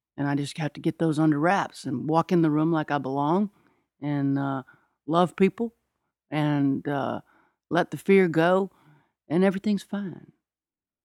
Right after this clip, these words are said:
Everything's fine. If I expect to be rejected, then there's gonna be a weird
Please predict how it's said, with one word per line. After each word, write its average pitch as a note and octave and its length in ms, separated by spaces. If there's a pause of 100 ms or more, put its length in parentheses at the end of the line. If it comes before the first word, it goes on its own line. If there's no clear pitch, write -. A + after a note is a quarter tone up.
(100)
Everything's E3+ 380
fine. E3 240
If C#3 100
I E3+ 160
expect G3+ 480
to F#3+ 80
be F3+ 180
rejected, E3 600
then D#3+ 100
there's D#3 180
gonna G#3 220
be E3 320 (1500)
a E3 60
weird F3+ 420